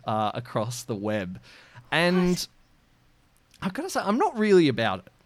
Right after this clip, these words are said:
Speaker 2: Yeah, I'm
Speaker 1: Um,
Speaker 2: not buying it. It's, <laughs> it's
Speaker 1: It's not nice. It's not a pleasant
Speaker 2: Yeah.
Speaker 1: word to hear. Like, I'm not, there's some people who really, really hate it.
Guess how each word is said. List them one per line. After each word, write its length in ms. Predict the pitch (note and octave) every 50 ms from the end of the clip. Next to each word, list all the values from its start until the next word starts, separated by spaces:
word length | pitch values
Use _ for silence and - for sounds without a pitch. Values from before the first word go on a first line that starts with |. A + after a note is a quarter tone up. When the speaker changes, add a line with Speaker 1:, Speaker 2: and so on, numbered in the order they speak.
| _ _ -
Speaker 2:
Yeah, 340 | A#3 B3 A#2 A#2+ A#2+ A#2+ A#2+
I'm 100 | A#2+ B2
Speaker 1:
Um, 40 | A#2+
Speaker 2:
not 200 | - A#4+ - -
buying 300 | F#3+ F#3+ G#3 B3 C4 A#3
it. 220 | F3 D#3 - - -
It's, 280 | G#3 - - - - -
<laughs> 20 | B3+ - - - A3+ - -
it's 380 | - - - - - - - F#4 - - _ _ _ _ - - - - -
Speaker 1:
It's 160 | G3 - -
not 180 | D4 G4+ - C3+
nice. 460 | C3+ A#2 F#2+ F2+ F2 F2+ - - - -
It's 120 | F3 -
not 120 | A#3 A#3 G#3
a 40 | -
pleasant 300 | A3 G3+ F#3+ F#3 F3 F3
Speaker 2:
Yeah. 60 | F3
Speaker 1:
word 220 | F3 F3+ F#3 F3+
to 100 | - F#3+ F3+
hear. 480 | - F#3 F3 E3 E3 D#3+ D#3+ E3 E3+ - - - - -
Like, 200 | G3 G#3 G#3+ - -
I'm 180 | G#3 A#3 B3 C4
not, 220 | C#4 C#4 G#3 F#3
there's 140 | F#3+ G3+ G3
some 140 | - A#3+ B3+
people 240 | A#3+ C#4 A3 A#3 F3+
who 80 | E3+ E3+
really, 340 | C#3+ C#3 D3 D#3 E3 D#3+
really 200 | D#3+ E3 E3 E3 D#3
hate 180 | D#3+ E3 F3+
it. 180 | F#3+ A#3 A#3